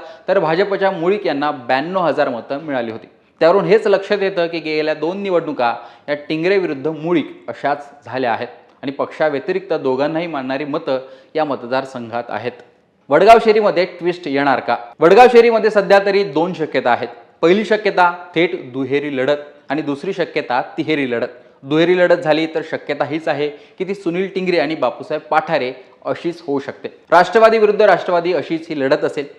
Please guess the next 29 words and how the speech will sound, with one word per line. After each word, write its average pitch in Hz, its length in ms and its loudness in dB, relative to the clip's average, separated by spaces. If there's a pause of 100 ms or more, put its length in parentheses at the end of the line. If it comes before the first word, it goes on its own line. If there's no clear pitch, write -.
(160)
अशी 175 220 0
लढत 196 180 6
झालीच 170 420 4 (340)
तर 180 100 4
भाजपचे 170 520 0
मुळीक 175 460 0
मित्रपक्ष 185 520 -6
असलेल्या 160 420 -2
राष्ट्रवादीच्या 147 640 -2
टिंगरेंना 147 580 -6
मदत 139 380 -8
करणार 156 320 -4
का, 131 180 -2 (340)
यावर 147 240 2
निवडणुकीचा 143 600 -4
निकाल 127 320 -6 (100)
अवलंबून 120 500 -8
असणार 123 300 -8
आहे. 117 140 -4 (340)
लोकसभेला 165 480 0
या 165 100 0
मतदारसंघातून 147 760 -4
भाजपच्या 131 480 -8
मोहोळ 135 300 -2
यांना 139 360 -2 (360)
चौदा 196 280 4
हजारांची 156 560 2
लीड 135 160 -2
होती. 120 200 -10